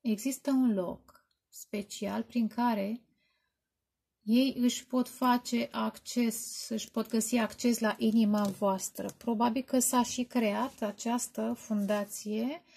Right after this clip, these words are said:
acest loc special în, în inima voastră, în inima lor.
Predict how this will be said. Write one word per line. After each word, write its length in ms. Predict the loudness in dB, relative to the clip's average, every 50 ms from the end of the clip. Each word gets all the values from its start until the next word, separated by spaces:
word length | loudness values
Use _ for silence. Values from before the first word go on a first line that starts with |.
| -20 -20 -20 -20 -18 -8
acest 500 | -6 -6 -4 -4 -2 0 0 0 0 -2
loc 140 | -2 -4 -4
special 680 | -4 -6 -6 -4 -4 -4 -4 -4 -2 -2 -2 -2 -4 -4
în, 300 | -2 0 0 2 2 2 2 2 2 2 0 0 0
în 220 | 0 2 2 4 4
inima 420 | 4 4 6 6 6 4 4 2 2 0
voastră, 560 | 0 -2 -2 -2 -2 -4 -10 -18 -12 -10 -8 -6 -6 -6 -6 -8 -10 -12 _ _ _ _ _ _ _ _
în 200 | -4 -2 0 0
inima 640 | 0 0 0 0 0 0 0 0 -2 -2 -2 -4 -8 -12 _ _ _ _ _ _ _ -10 -8 -6 -6 -4 -4
lor. 380 | -4 -2 -2 -2 -2 -2 -6